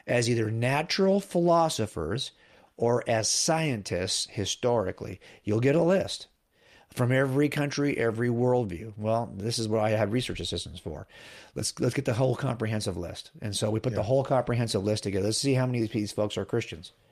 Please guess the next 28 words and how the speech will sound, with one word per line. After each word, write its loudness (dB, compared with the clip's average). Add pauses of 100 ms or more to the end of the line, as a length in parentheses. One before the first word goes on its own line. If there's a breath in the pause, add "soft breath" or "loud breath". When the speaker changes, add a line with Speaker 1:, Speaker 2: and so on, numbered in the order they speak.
(480 loud breath)
Speaker 1:
and 0
how 4
many 0
aren't. -2 (960 loud breath)
And 2
so 4
we 6
had 4
a 4
list, 2
and -4
a -2
lot 4
of 0
people 2
are -2
not -8
Christians, -6 (100)
but 0 (100)
they 2
are 0 (160)
completely 0
dwarfed 0
in -2
number -2
by 0
those -2
who -6